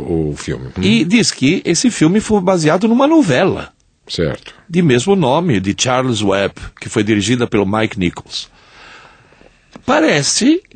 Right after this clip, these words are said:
Speaker 2: que essa personagem foi copiada, foi plagiada por outra novela brasileira com outro nome.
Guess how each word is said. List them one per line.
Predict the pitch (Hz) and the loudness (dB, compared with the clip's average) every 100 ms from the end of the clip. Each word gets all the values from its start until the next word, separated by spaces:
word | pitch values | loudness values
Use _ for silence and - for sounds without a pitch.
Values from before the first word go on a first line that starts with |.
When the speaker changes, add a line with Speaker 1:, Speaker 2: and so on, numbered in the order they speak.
| - | -2
Speaker 2:
que | 220 | 0
essa | 160 - | 0 -2
personagem | - 117 - 113 208 233 - | -2 -2 -2 2 2 2 0
foi | 101 185 | -2 -2
copiada, | - 262 - 185 139 139 156 208 277 | 0 -2 2 0 2 2 0 2 0
foi | - 143 | 2 0
plagiada | 139 175 190 208 147 135 120 120 127 185 262 - - - - _ _ _ _ | 2 2 2 2 0 0 2 0 0 0 0 -4 -20 -20 -20 _ _ _ _
por | - 208 | 2 2
outra | 254 294 | 2 2
novela | 247 202 151 190 | 2 4 4 4
brasileira | 202 196 180 135 151 214 269 | 4 2 2 4 4 4 2
com | - | 2
outro | 160 226 277 | 2 2 2
nome. | 269 156 147 | 2 0 -6